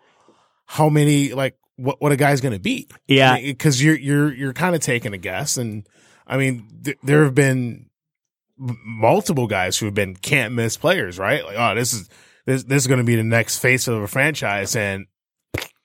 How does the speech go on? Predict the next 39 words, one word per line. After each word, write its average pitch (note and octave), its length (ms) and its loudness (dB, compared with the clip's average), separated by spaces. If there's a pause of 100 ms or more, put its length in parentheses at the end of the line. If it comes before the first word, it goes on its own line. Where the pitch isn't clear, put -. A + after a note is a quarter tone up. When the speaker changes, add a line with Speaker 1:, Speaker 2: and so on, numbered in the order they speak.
(380)
Speaker 2:
Right. G#2 300 2
Speaker 1:
<laughs> - 100 -12
you - 80 2 (140)
Speaker 2:
I, C3+ 120 6
Speaker 1:
know? G#2+ 160 -2
Speaker 2:
you D3 120 6
know, C#3 180 6
I C3 80 4
know C#3 160 8
it's D3 140 4
a C#3 40 4
non-hockey A#2+ 520 4
example, G2 420 0
but F#2+ 320 -4 (380)
it's, - 420 -4 (300)
to C3 100 0
me, B2+ 180 4
it's B2 140 -2
the A2 100 -2
best, G#2 360 2 (120)
one A2 220 2
of A2 60 2
the G#2 100 -2
best A2 320 0
examples G2+ 400 -2
of G2+ 100 -4
kinda G2+ 220 2
how, G2 340 2
how G#2+ 220 2
the G#2+ 100 4
draft G#2+ 280 2
is G2+ 80 -2
a G2+ 60 -6
crapshoot G2+ 640 -2
and G2 240 -6 (380)
how G#2 360 2
revisionist A2 560 2
history G2+ 720 0 (380)
and, G#2+ 320 0